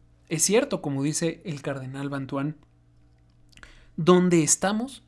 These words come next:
ahí nos pide Dios elegirlo a Él. Y entonces tampoco es que yo estudie bien convirtiendo al estudio en una cosa de Dios y confunda a Dios luego con el estudio, con el ejercicio, con la amistad,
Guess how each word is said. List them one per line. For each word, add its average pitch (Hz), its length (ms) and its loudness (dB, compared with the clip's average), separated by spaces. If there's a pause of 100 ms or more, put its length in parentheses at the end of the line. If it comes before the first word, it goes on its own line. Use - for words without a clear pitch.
(120)
ahí 202 260 2
nos 285 200 0
pide 185 280 -2
Dios 175 360 -4
elegirlo 170 560 -2
a 139 80 -4
Él. 170 240 -10 (1040)
Y 180 80 0
entonces 226 560 -2
tampoco 202 540 0
es 202 180 -2
que 180 160 -2
yo 185 160 0
estudie 190 500 0
bien 170 420 0 (720)
convirtiendo 151 680 2
al 156 100 0
estudio 160 440 0
en 143 60 -6
una 143 180 -8
cosa 143 260 -8
de 131 140 -6
Dios 131 400 -6 (420)
y 156 100 -4
confunda 190 600 -2
a 151 80 0
Dios 156 320 -2
luego 160 260 0
con 123 160 -6
el 110 60 -8
estudio, 131 640 -2 (320)
con 151 180 0
el 135 100 0
ejercicio, 123 920 -6 (340)
con 127 200 -4
la 120 80 -4
amistad, 143 720 -2